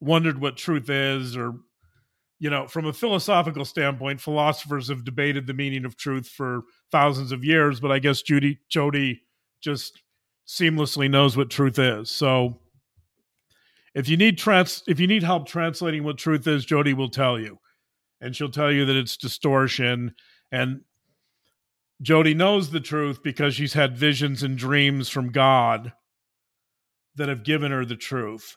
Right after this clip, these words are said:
In fact, she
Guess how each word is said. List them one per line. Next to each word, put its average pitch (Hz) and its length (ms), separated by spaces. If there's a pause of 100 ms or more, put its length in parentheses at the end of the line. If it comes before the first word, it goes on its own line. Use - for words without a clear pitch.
(140)
In 139 100
fact, 147 520 (2750)
she 156 760